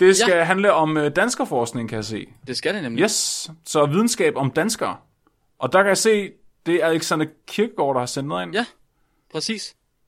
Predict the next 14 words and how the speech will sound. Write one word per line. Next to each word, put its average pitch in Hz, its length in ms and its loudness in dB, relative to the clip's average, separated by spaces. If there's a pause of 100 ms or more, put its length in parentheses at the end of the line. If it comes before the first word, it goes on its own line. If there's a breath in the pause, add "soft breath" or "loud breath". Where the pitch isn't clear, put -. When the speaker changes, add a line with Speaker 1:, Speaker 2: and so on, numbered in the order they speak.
(140)
Speaker 1:
Jamen, 170 160 6
jeg 175 80 2
tænker 185 200 4
bare 170 140 6
lige, 170 100 2
Alexander 151 380 0
Kirkegaard, 190 400 2
det 143 60 2
var 139 60 6
ham, 156 140 2
vi 160 40 -2
gav 160 180 2
skylden 147 380 -2
for, 135 300 2